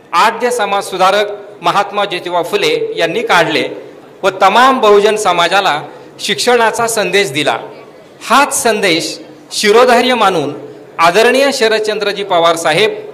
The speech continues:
यांनी सोळा ऑक्टोबर एकोणीसशे बहात्तर रोजी, म्हणजे तब्बल एकावन्न वर्षापूर्वी बारामती शहरात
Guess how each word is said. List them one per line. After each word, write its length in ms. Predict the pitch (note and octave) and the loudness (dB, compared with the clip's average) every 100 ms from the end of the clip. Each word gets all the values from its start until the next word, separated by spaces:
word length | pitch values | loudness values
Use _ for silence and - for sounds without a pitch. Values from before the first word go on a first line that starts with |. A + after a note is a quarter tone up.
| - D#3 | -6 -2
यांनी 260 | E3 G#3 | 0 -2
सोळा 340 | G3+ G3 G#3+ A#3 G3 | -2 2 4 4 0
ऑक्टोबर 500 | - B3 B3+ F#3 G3 - - - - - | 0 2 4 4 0 -6 -14 -20 -14 -4
एकोणीसशे 500 | F#3+ G#3 A3 G#3 A3 | -2 0 0 0 0
बहात्तर 480 | G3 G#3 A#3+ C4+ B3 | 2 0 0 2 4
रोजी, 320 | F#3+ D3+ C#3 - - - - | 2 0 -4 -8 -16 -18 -8
म्हणजे 260 | D#3+ G3+ G#3+ | -4 -2 0
तब्बल 400 | G#3+ G#3+ B3 B3 | 0 2 2 2
एकावन्न 640 | - F#3+ - A3+ C4+ D4 | -4 -4 2 4 4 4
वर्षापूर्वी 760 | C#4 A3+ - A3 G3+ E3+ C#3 C3 - - - - | 2 2 2 0 0 0 -2 -6 -12 -18 -8 2
बारामती 540 | F3 G#3+ A3+ A3+ B3+ | 4 4 2 -2 -2
शहरात 500 | A3+ G#3 G#3 A3+ | 2 4 4 2